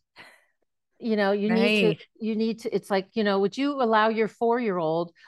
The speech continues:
Speaker 1: undisciplined to run all over your living room and break things and ma-, all, make a
Speaker 2: <laughs> Right.
Speaker 1: mess and all this other stuff? Well, if you do, you're not a very good parent. You
Speaker 2: No.
Speaker 1: know, you just wanna be friends with your children instead of, like, parenting them.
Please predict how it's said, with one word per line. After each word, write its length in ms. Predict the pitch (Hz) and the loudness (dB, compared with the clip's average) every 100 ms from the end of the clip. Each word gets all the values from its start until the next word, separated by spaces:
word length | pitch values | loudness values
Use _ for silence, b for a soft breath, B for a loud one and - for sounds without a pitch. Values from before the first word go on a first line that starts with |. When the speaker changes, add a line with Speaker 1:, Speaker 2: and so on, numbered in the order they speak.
| b | b
Speaker 1:
undisciplined 680 | 226 247 254 - 240 214 190 | 0 0 -2 -4 -4 -4 -4
to 80 | 190 | -2
run 240 | 185 226 247 | 0 0 0
all 180 | 254 | 0
over 160 | 254 226 | -2 -2
your 220 | 220 214 | -6 -4
living 400 | 208 220 220 214 | -2 -2 -2 -4
room 340 | 185 175 175 175 b b | -4 -4 -6 -8 b b
and 340 | 185 190 185 | -2 -2 -8
break 360 | 208 226 240 240 | 0 2 2 -2
things 500 | - 226 220 214 202 | -4 0 0 0 -2
and 140 | 185 165 | -6 -8
ma-, 140 | 233 - | -8 -2
all, 120 | 220 | -2
make 220 | 233 233 | 0 0
a 60 | 233 | 2
Speaker 2:
<laughs> 20 | |
Right. 300 | 285 254 220 | 4 6 6
Speaker 1:
mess 200 | 233 233 | 4 0
and 120 | 240 | -2
all 140 | 226 220 | 0 0
this 160 | 208 | 0
other 160 | 226 220 | -2 -2
stuff? 200 | - 220 _ _ _ _ - | -2 -6 _ _ _ _ -4
Well, 280 | 247 262 269 | 2 4 4
if 180 | 208 | 0
you 140 | 247 226 | -2 -6
do, 240 | 196 277 | -2 0
you're 180 | 262 226 | 0 2
not 160 | 220 208 | 2 2
a 60 | |
very 200 | 196 190 | 2 0
good 160 | 175 - | 0 -4
parent. 600 | 214 208 170 160 175 170 160 | -2 -2 0 -2 -6 -8 -8
You 120 | 190 | -4
Speaker 2:
No. 20 | |
Speaker 1:
know, 100 | 185 | -4
you 100 | 190 | -4
just 140 | 196 | -6
wanna 160 | 220 196 | -4 -2
be 80 | 185 | -4
friends 500 | - 214 208 208 190 | -4 -2 0 0 -4
with 160 | 185 | -8
your 80 | 180 | -8
children 420 | 170 185 170 180 | -8 -6 -4 -4
instead 320 | 185 170 185 175 | -6 -6 -4 -4
of, 120 | 165 | -2
like, 180 | 170 - - | -6 -6 -6
parenting 540 | 202 190 175 156 160 | -4 -4 -4 -6 -6
them. 280 | 151 147 | -10 -12